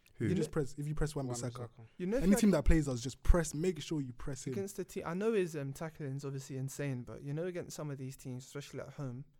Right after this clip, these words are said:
Speaker 2: Mm.
Speaker 3: you create even, Man United create chances, but if you had a right back with,
Speaker 2: Bro,
Speaker 3: like, quality
Speaker 2: it's
Speaker 3: on
Speaker 2: alright.
Speaker 3: the
Speaker 2: If
Speaker 3: ball
Speaker 2: we had a right
Speaker 4: If you had a
Speaker 2: side,
Speaker 4: Reece
Speaker 2: man.
Speaker 4: James,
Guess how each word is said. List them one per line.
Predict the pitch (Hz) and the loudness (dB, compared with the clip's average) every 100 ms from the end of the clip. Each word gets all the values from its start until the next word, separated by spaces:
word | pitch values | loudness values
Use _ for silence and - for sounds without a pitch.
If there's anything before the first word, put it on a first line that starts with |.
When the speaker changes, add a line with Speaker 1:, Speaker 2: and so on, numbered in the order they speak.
| _ - | _ -10
Speaker 2:
Mm. | 127 123 - _ _ - | -8 -8 -14 _ _ -20
Speaker 3:
you | 233 | -16
create | - 208 220 | -10 -10 -8
even, | 185 156 151 147 156 160 - | -10 -6 -6 -6 -8 -12 -10
Man | 180 | -8
United | 202 214 160 | -6 -4 -6
create | - 160 | -6 -6
chances, | - 156 - 131 123 _ | -6 -6 -6 -10 -12 _
but | - 131 | -8 -6
if | 196 226 | -6 -6
you | |
had | 202 | 0
a | 160 | 0
right | 170 170 156 | 2 2 2
back | 139 - - - | -4 -6 2 8
with, | 135 | 8
Speaker 2:
Bro, | 123 | 6
Speaker 3:
like, | 117 - | 2 2
quality | - 165 | 4 6
Speaker 2:
it's | - | 6
Speaker 3:
on | 139 | 6
Speaker 2:
alright. | 143 170 | 6 6
Speaker 3:
the | 175 | 6
Speaker 2:
If | |
Speaker 3:
ball | - | 10
Speaker 2:
we | |
had | 196 | 8
a | 147 127 | 8 2
right | 175 147 | -4 -6
Speaker 4:
If | - - 131 | -8 -10 0
you | |
had | 160 | 4
a | 147 | 4
Speaker 2:
side, | 139 | 4
Speaker 4:
Reece | 139 | 2
Speaker 2:
man. | 107 | 0
Speaker 4:
James, | 127 117 110 110 | -2 -2 -4 -10